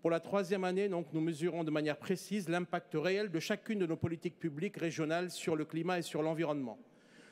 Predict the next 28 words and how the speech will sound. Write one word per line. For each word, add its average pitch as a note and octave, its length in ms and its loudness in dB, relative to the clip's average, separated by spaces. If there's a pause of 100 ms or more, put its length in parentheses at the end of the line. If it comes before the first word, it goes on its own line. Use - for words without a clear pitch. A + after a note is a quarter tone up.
C'est - 160 0
un A3 100 4
tableau A3 320 2
de G3 80 2
bord. C#3+ 400 0 (140)
Nous E3+ 160 4
le F3+ 80 6
réalisons F#3 540 2
grâce F#3+ 280 0
à D#3 60 0
un E3+ 180 4
outil F3+ 380 0 (100)
adossé F#3 460 2
à F3+ 40 2
la D#3+ 120 4
Banque E3+ 240 0
des D#3 100 2
territoires. D3+ 560 0 (640)
Il F#3 160 4
nous G3+ 80 4
permet G#3 320 2
de G3 80 0
mesurer F#3 480 2
nos F#3 100 4
progrès F#3+ 460 2
pour E3 500 0
les D#3 220 2
accentuer. D3 640 -2